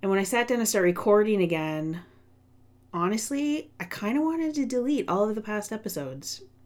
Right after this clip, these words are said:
Even though I like them, they're good. But there was just something about it. And I just kind of was like, "Do I need to just delete all of this and have a fresh start?" And then I realized I can't just delete my history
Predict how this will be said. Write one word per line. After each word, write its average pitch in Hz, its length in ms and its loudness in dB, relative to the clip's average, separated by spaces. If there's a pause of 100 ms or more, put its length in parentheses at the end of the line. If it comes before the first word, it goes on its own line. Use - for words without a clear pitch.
(240)
Even 202 300 2
though 202 540 2 (480)
I 151 100 -2
like 180 260 0
them, 285 280 4
they're 185 140 6
good. 226 600 2 (1080)
But 180 180 2
there 190 120 4
was 196 140 0
just 254 160 0
something 285 240 4
about 196 260 2
it. 247 240 -2 (720)
And 175 80 0
I 175 40 2
just - 580 0
kind 196 300 -2
of 196 120 -2
was 180 160 -2
like, 165 240 -2 (1200)
"Do 170 160 -4
I 180 60 0
need 254 200 0
to 294 80 2
just 277 180 0
delete 196 280 4
all 190 140 2
of 185 100 0
this 185 200 0
and 180 80 0
have 170 80 0
a 165 40 -6
fresh 175 300 -6
start?" 151 480 -6 (1000)
And 196 100 -2
then 214 80 2
I - 20 4
realized 226 580 4
I - 40 -6
can't 311 260 -2
just 392 220 0
delete 214 360 4
my 185 100 2
history 170 840 -2